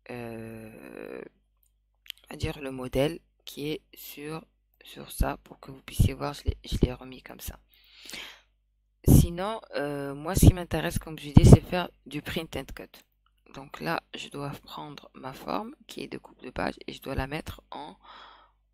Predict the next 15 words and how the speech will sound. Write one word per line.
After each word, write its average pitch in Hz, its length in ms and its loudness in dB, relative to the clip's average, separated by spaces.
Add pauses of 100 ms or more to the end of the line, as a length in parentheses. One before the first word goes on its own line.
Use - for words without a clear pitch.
(340)
imprimé 143 400 0
découpé. - 420 -14 (140)
Ensuite, - 480 -12 (160)
je - 160 -10
vais 151 60 -4
aller 147 280 -6
ici, - 380 -8 (300)
type - 200 -12
d'impression, - 560 -6 (400)
en 175 120 -12
couleur 135 460 -6 (280)
ou - 80 -18
bien - 260 -10 (640)
en 175 100 -6
motif. - 600 -10